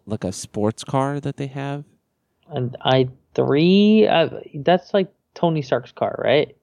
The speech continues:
Speaker 1: Yeah. Well, he has
Speaker 2: Yeah.
Speaker 1: the Audi, but yeah, that, that's the one that looks kinda like his car.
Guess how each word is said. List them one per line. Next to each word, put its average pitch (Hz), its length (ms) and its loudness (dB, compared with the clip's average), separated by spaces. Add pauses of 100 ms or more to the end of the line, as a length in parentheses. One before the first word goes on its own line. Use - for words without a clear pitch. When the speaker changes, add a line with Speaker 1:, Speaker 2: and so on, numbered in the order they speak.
(320)
Speaker 1:
Yeah. 120 440 0 (720)
Well, 123 180 4
he 165 140 0
has 165 140 0
Speaker 2:
Yeah. 110 60 -2
Speaker 1:
the 110 100 -2
Audi, 98 400 -2
but 90 300 -8
yeah, 90 380 -4
that, 98 320 -8
that's - 280 -8
the 113 180 0
one 117 160 0
that 95 140 -6
looks 110 260 -6
kinda 101 200 -6
like 98 180 -12
his 98 140 -14
car. 90 320 -10